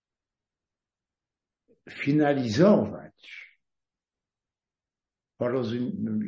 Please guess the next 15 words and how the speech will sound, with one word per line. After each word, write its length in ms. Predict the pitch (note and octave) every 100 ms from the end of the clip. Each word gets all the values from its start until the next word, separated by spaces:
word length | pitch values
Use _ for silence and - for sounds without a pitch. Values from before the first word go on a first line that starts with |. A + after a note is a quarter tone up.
| - B2 - - _ -
e, 360 | G2 G2+ G#2
w 160 | G#2 -
tym 240 | D3+ D#3+
okresie, 760 | D#3 - C#3 D3+ - G2 F2+ - - - _ _ -
m, 280 | - G#2 G#2 F#2+ F#2 F#2+ F#2+ F#2 F#2 F2+ F#2 -
trzydzieści 640 | - - A2+ A2 - G#2+
trzy 260 | - D3 -
trzydzieści 640 | - - G#2+ A2+ - G#2
cztery, 580 | - - A#2+ G2+ G#2 G2+ - - _ _
w 80 | -
tym 160 | C#3
okresie 440 | C3 - C3 - B2+
już 160 | G#2
było 380 | A2 C3+ C3 C#3
oczywiste, 1120 | C3+ - C#3 C3 D#3+ D#3+ - - F2 E2+ -